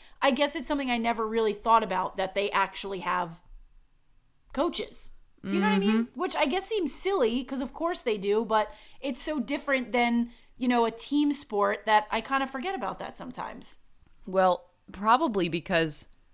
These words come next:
Speaker 2: the coaching just happens behind the scene,
Speaker 1: Yeah,
Speaker 2: you know?
Speaker 1: they, they're, like, almost non-existent, you know, from, uh, from, like, the viewer's eye. You really wouldn't know who these, uh, who these folks are. But,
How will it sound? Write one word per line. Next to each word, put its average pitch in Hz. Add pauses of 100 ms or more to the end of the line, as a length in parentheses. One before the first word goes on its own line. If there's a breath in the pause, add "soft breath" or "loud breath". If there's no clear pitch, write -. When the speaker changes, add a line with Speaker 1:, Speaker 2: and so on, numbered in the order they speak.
(100)
Speaker 2:
the 175
coaching 202
just 156
happens 165
behind 143
the -
scene, -
Speaker 1:
Yeah, 220
Speaker 2:
you 175
know? 151
Speaker 1:
they, 226
they're, 240
like, 240
almost 262
non-existent, 220 (140)
you 208
know, 190
from, 190
uh, 185
from, 202
like, 190
the 214
viewer's 202
eye. 170
You 190
really 208
wouldn't 190
know 190
who 190
these, 175
uh, 180
who 208
these 190
folks 180
are. 175
But, 180